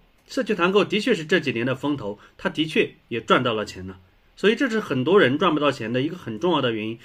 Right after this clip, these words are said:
就是眼高手低，一会儿觉得这个行，一会儿觉得那个行，一会儿觉得这个项目好 low 啊，一会儿觉得，哎呀，要赚点钱，我这么苦逼，算了，不干了。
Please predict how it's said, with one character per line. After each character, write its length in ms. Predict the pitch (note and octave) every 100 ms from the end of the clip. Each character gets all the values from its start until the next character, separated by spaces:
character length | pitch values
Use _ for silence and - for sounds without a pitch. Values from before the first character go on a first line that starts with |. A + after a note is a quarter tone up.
| -
就 100 | -
是 180 | D4+ D4
眼 300 | G3+ E3+ B2
高 200 | C#3+ G3+
手 200 | G3 G#2
低， 280 | F#2+ B2+ C#3+ _ _ _ _ _
一 100 | F3+
会 140 | G#3+ C#4+
儿 60 |
觉 160 | F#3+ F#3+
得 100 | G#3
这 160 | G3+
个 100 | G3+
行， 320 | E3 B2 A#2+ C3+ -
一 100 | D#3
会 140 | A3+
儿 40 | F#3
觉 200 | C#3 D#3+
得 320 | D#3+ C#3+ C#3+ - _ -
那 120 | B3
个 140 | F#3+ C3+
行， 300 | A#2 A2 - _ _ _
一 120 | F#3+
会 100 | A#3
儿 40 | C4+
觉 120 | G#3+
得 100 | A3
这 120 | B3
个 80 | A3
项 180 | G#3 G#3
目 100 | E3+
好 240 | - B2+
low 260 | B2 F3 F3+
啊， 160 | A2+ -
一 100 | F#3
会 100 | G#3+
儿 40 |
觉 120 | F#3+
得， 80 | F3
哎 140 | D#3
呀， 360 | D#3+ F3 C3+ - - - _
要 120 | - G3+
赚 200 | A3+ F#3+
点 100 | C3+
钱， 260 | C#3 D#3
我 100 | C#3+
这 120 | C3 G3
么 140 | D3+
苦 220 | - A#2+
逼， 260 | A2+ C3 -
算 260 | - D3+ A#2
了， 100 | G2+
不 140 | -
干 180 | C3 B2+
了。 120 | G2